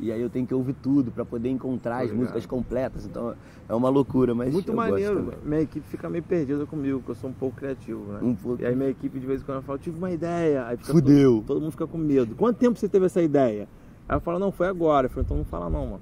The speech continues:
Speaker 1: <laughs> Guarda.
Speaker 2: "Tem uns cinco dias." Ó,
Speaker 1: Amadurece
Speaker 2: ele
Speaker 1: as
Speaker 2: tá ali
Speaker 1: ideias.
Speaker 2: balançando a cabeça e tal, e é, é isso.
Speaker 1: <laughs>
Speaker 2: É, queria falar com você, dois mil e dezenove, como é que, que pode esperar?
Speaker 1: Cara, dois mil e dezenove,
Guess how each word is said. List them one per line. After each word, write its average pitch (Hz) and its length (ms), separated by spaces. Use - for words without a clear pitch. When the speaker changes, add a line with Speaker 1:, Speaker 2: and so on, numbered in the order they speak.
Speaker 1:
<laughs> 214 680
Guarda. 143 480
Speaker 2:
"Tem 262 140
uns - 60
cinco 240 300
dias." 196 560
Ó, 180 100
Speaker 1:
Amadurece 165 500
Speaker 2:
ele 185 120
Speaker 1:
as 170 40
Speaker 2:
tá - 100
ali - 100
Speaker 1:
ideias. 147 160
Speaker 2:
balançando - 260
a 226 40
cabeça 214 540
e - 40
tal, 175 200
e 165 40
é, 156 220
é 202 60
isso. 151 340
Speaker 1:
<laughs> 117 200
Speaker 2:
É, 135 180
queria 196 240
falar 214 240
com - 140
você, 196 240
dois 175 180
mil 185 120
e - 20
dezenove, 139 560
como 117 160
é 117 40
que, 147 80
que - 80
pode 139 200
esperar? 117 580
Speaker 1:
Cara, 107 220
dois 98 160
mil 117 140
e - 20
dezenove, 101 640